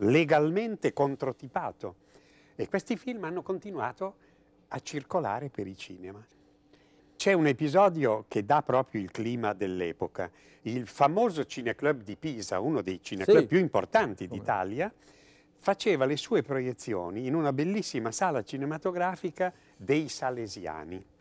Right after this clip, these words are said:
Speaker 1: Andiamo con i dirigenti del circolo a questo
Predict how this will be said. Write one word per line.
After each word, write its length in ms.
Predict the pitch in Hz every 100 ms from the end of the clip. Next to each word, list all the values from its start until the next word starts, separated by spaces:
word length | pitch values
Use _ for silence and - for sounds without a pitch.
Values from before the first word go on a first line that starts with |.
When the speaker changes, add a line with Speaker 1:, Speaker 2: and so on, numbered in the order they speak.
| _ -
Speaker 1:
Andiamo 640 | 127 135 165 170 110 104
con 160 | 107 104
i 80 |
dirigenti 640 | 104 110 113 143 147 120 98
del 180 | 101
circolo 640 | - 135 123 - 95 90 - _ _ _ _ -
a 200 | 98 92
questo 800 | 117 107 - 90 85 85 82